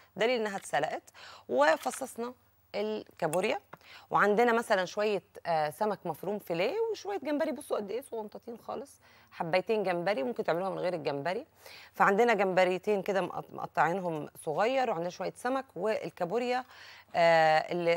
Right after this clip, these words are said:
اتخلت، وهنعمل فيها، هنستخدم ده كطبق كده، وهيبقى عليه الجبنة السايحة والبشاميل،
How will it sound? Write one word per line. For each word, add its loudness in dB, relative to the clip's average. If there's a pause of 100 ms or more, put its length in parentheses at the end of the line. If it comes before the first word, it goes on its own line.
(100)
اتخلت، 2
وهنعمل 0
فيها، -4 (200)
هنستخدم -4
ده 0
كطبق -4 (1120)
كده، 0 (500)
وهيبقى 0
عليه -2
الجبنة -8
السايحة -12
والبشاميل، -8